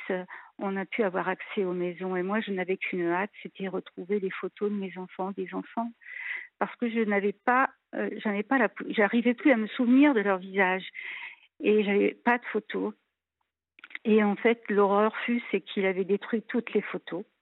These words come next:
Elles ont été retrouvées, j'ai su après coup qu'elles avaient été retrouvées à la décharge le lendemain. Il avait anticipé cette histoire, hein, de mettre tout de, toutes les photos dans des sacs poubelles, hein. Il savait que les poubelles passaient ce jour-là et toutes les photos ont été détruites.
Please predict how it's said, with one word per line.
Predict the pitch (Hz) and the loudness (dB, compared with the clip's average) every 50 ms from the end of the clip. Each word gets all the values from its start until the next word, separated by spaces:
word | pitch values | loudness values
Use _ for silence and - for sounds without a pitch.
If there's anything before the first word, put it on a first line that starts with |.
| _ _ _ - - - - - - - - _ _ _ _ - - | _ _ _ -20 -18 -18 -18 -18 -18 -20 -20 _ _ _ _ -6 -6
Elles | 180 180 185 | -4 -2 0
ont | 196 | 0
été | 196 190 - 220 202 | 0 0 2 2 4
retrouvées, | 202 196 208 202 - - 190 185 180 208 214 | 4 2 0 -2 -4 -8 -6 -2 0 0 0
j'ai | 202 196 196 | 2 0 -2
su | - - 214 | -2 0 0
après | 190 190 - - 208 | 0 0 -2 -4 -6
coup | - - - - 226 - - | -6 -6 -10 -10 -8 -4 -2
qu'elles | 214 185 175 180 | -2 -2 0 -2
avaient | 196 185 185 190 | -4 -2 -2 -4
été | 175 _ - 202 | -4 _ -6 -6
retrouvées | 190 - - - 202 180 196 196 | -6 -6 -8 -8 -4 -2 0 2
à | 190 | 2
la | 180 | 2
décharge | 180 180 190 185 - - 202 185 185 - 190 180 | 0 -2 -4 -6 -4 -2 -2 -2 -2 -4 -10 -10
le | 175 190 180 175 180 185 | -8 -6 -6 -4 -4 -4
lendemain. | 180 180 185 185 180 175 185 202 | -2 -2 -2 -2 -2 -2 -2 -2
Il | - 180 | -2 -4
avait | 170 - 180 | -2 -2 -4
anticipé | 180 180 - - - - - - - - 208 202 - | -4 -4 -8 -14 -20 -18 -18 -14 -10 -6 -6 -6 -4
cette | - 175 - - | -6 -8 -8 -10
histoire, | - _ - - 185 185 202 202 | -20 _ -10 -6 -4 -4 -4 -4
hein, | 190 185 180 208 - 202 _ _ _ - | -4 -6 -6 -10 -12 -16 _ _ _ -16
de | 196 185 185 180 185 | -14 -12 -10 -8 -6
mettre | 185 180 180 - | -4 -4 -4 -6
tout | - - 202 | -8 -10 -8
de, | 180 170 - _ | -8 -8 -10 _
toutes | - - - | -18 -12 -8
les | - 214 | -8 -6
photos | - 208 196 - 214 202 | -4 -6 -6 -4 -4 -4
dans | 196 185 180 180 _ - - - - - _ - | -4 -4 -4 -6 _ -16 -18 -18 -18 -18 _ -8
des | 196 196 - | -6 -4 -2
sacs | - 208 - - | -2 -4 -4 -4
poubelles, | - 220 185 185 196 214 233 220 | -8 -4 0 2 2 2 2 2
hein. | 185 185 | 0 0
Il | 185 175 - | -2 -4 -4
savait | - 190 175 190 202 | -4 -4 -4 -4 -8
que | - - - 170 - - - - - - - - - - - - _ _ _ _ _ _ _ _ _ _ _ _ _ _ - | -10 -10 -10 -10 -10 -10 -12 -14 -14 -14 -14 -16 -16 -20 -20 -20 _ _ _ _ _ _ _ _ _ _ _ _ _ _ -8
les | 196 | -8
poubelles | - - 190 175 180 196 | -6 -2 0 2 2 2
passaient | 190 180 180 175 - - - 185 180 180 175 175 170 165 165 156 - - | 2 -2 -10 -10 -8 -4 -2 0 0 2 2 0 -2 -2 -4 -8 -10 -10
ce | - 190 175 | -10 -8 -6
jour-là | 180 185 170 170 175 196 226 240 262 233 - - - _ _ _ _ _ - - - | -4 -4 -2 0 0 0 0 0 0 -2 -4 -6 -20 _ _ _ _ _ -12 -8 -6
et | 101 98 | -6 -4
toutes | - - 107 - | -4 -6 -6 -2
les | - 220 | -2 -2
photos | - - 104 - - - | 0 0 -4 -2 0 -2
ont | |
été | 95 190 - 196 | -2 -2 -4 -4
détruites. | 170 190 190 - - - - - | -2 -2 -4 -4 -6 -12 -12 -14